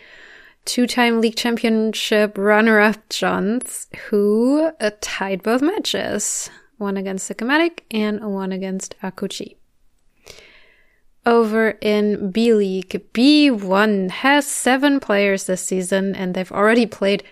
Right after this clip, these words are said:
six <laughs> matches. So busy. Tracer is in preliminary number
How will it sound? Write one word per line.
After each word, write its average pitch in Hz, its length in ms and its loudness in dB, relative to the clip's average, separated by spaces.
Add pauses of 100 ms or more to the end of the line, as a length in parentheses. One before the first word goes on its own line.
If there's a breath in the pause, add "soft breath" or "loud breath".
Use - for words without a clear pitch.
six - 540 0
<laughs> - 0 -
matches. 220 640 2
So - 640 0 (140)
busy. 190 760 0 (680 loud breath)
Tracer 233 440 2
is 196 420 0
in 190 260 -4
preliminary 196 640 -2
number 185 340 -2